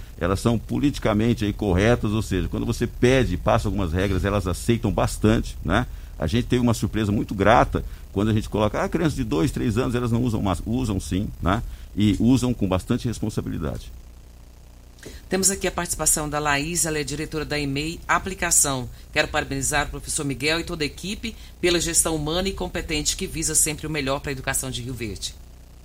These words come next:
Speaker 1: A, a Laís, ela, ela está agora feliz, né, que ela está lá na escola, é,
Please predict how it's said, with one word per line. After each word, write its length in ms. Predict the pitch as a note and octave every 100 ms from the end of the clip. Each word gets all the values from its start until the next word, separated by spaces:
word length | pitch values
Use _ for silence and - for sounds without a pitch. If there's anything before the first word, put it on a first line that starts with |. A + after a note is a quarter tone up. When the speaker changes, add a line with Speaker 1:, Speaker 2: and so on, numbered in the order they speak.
| - - - -
Speaker 1:
A, 160 | D#2+ -
a 80 | E2
Laís, 420 | F2 F2 A#2 C3
ela, 240 | D3 D#3 G#2
ela 100 | A2+
está 240 | - G#2+
agora 240 | F2+ G2
feliz, 440 | F#2 G2 F#2 B2+ F#2+
né, 100 | F#2+
que 80 | G2
ela 80 |
está 240 | F#2 - G2+
lá 160 | F#2+
na 100 | G#2
escola, 540 | F#2 - F#2+ F#2+ F2 D#2
é, 520 | D#2 D2+ C#2+ C#2 C2